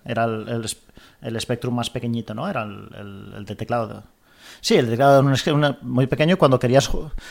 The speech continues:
cuando querías jugar a dobles <laughs> con, <laughs> claro, ya no te podías jugar con O P Q A, tenías que jugar, o el primer jugador jugaba con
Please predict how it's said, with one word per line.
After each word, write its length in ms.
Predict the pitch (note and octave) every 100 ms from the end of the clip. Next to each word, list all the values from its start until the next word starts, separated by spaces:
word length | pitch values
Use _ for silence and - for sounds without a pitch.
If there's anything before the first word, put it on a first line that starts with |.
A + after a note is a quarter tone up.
| -
cuando 220 | B2 A#2
querías 260 | A#2+ B2+
jugar 240 | - C3+ C3
a 40 |
dobles 500 | C3+ C3 C3 B2+ -
<laughs> 920 | - B2+ - _ _ - - - - -
con, 240 | C3+ C3 C3 - C#3
<laughs> 300 | - - -
claro, 220 | - D3+
ya 120 | B2 B2
no 120 | B2
te 80 | -
podías 300 | C3 C3 -
jugar 180 | C3+
con 140 | A#2+ C3
O 80 | B2
P 120 | C3
Q 200 | C3 E3
A, 140 | E3
tenías 280 | D3+ C3 B2+
que 140 | -
jugar, 320 | B2 C3+ C3 -
o 120 | C3
el 200 | A#2+ A#2+
primer 260 | - B2+ B2+
jugador 300 | C#3+ C3+ C3
jugaba 320 | C#3+ C3+ C3
con 360 | C#3 C3+ C3